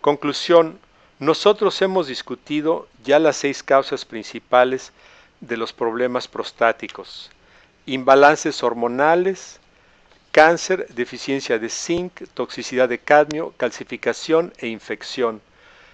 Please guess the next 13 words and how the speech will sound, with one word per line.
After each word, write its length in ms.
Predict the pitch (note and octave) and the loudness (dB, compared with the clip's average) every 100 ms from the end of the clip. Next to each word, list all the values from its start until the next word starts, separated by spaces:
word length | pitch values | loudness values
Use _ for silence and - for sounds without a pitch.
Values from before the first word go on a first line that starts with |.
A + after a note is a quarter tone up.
| _ _ _ - | _ _ _ -4
Nosotros 540 | D3 - G3 F#3+ - | -2 2 2 0 0
también 440 | C#3+ C#3+ D3+ E3 E3 | -2 0 -2 -2 -2
hemos 300 | D#3 E3 B2 | -2 -2 -6
discutido 680 | A#2+ - B2 - D3 D#3 | -10 -12 -12 -6 0 0
los 180 | C3+ - | -2 -6
ingredientes 720 | A#2 A2+ A#2 C3 C#3+ - B2+ | -8 -6 -4 -2 -4 -4 -6
más 240 | A#2+ C#3 D3 | -2 -2 0
apropiados 680 | E3+ C3 A#2+ C3 B2+ C3+ - | -2 -4 -4 0 0 0 -4
para 240 | A#2+ A2+ | -4 -2
tratar 420 | - A#2 - B2 | -2 -2 0 0
con 180 | - A#2 | 0 -4
estos 300 | A#2 - A#2+ | -4 -8 -12
problemas, 680 | - B2+ C3+ D3 C#3 B2 - | -6 -4 -2 -4 -6 -12 -20